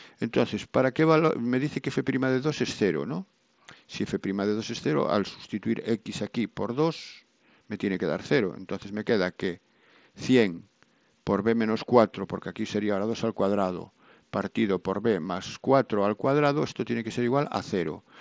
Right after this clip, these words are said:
Y un cociente es cero cuando es cero el numerador, y el numerador es cero,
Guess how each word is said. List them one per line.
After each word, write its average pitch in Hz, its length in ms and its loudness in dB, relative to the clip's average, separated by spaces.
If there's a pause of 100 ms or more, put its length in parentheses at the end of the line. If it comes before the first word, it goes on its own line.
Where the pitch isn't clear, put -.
(180)
Y 107 100 0
un 107 120 0
cociente 117 460 -2
es 120 100 -8
cero 143 240 2
cuando 104 320 0
es 104 120 -2
cero 120 220 0
el 117 80 0
numerador, 92 540 -2
y 92 100 -6
el 95 120 -6
numerador 107 540 -2
es 107 220 -4
cero, 143 380 0